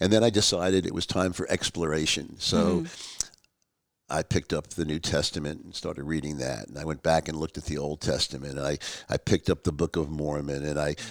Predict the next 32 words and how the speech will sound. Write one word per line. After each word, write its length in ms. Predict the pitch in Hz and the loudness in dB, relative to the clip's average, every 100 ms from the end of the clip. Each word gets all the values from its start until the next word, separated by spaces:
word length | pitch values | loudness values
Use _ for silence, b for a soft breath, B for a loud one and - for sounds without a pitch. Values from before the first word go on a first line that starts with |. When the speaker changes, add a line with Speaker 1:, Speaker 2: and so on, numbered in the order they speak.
| B - | B -2
Speaker 1:
I 80 | |
sat 320 | 78 - 90 78 | 2 4 2 2
with 140 | 87 | 0
a 80 | 82 - | 0 2
guru. 520 | 113 113 113 95 82 | 8 10 10 8 6
And 120 | 85 80 B - | 4 2 B 0
Kim, 320 | - 123 104 - | 6 8 6 2
why 140 | 92 | 4
don't 140 | 120 - | 4 4
you 60 | 127 | 4
share 260 | - 120 | 6 6
about 260 | 104 98 95 | 8 6 6
one 160 | 98 | 4
evening 500 | 98 104 - 90 90 - | 4 4 2 -2 -4 -6
that 160 | 101 92 | -6 -2
we 140 | 90 | 2
had 180 | 87 82 | 4 6
a, 200 | 87 87 B B B - - _ _ - - | 4 2 B B B -20 -20 _ _ -20 -4
not 240 | 185 196 | 6 6
a 40 | 160 | 8
very 200 | 135 117 | 4 4
pleasant 500 | - 127 131 120 107 | 2 4 4 4 4
evening, 360 | 120 110 110 95 | 4 6 4 4
but 160 | 104 | 0
w-, 160 | - 107 - | -2 0 2
in, 260 | 98 104 - _ | 4 0 -6 _
'cause 140 | 113 | 2
Kim 240 | - 170 165 | 6 6 6
came 220 | 147 123 | 4 2
along 240 | 110 120 | 2 2
with 160 | 117 101 | 2 2
me, 260 | 98 92 | 4 4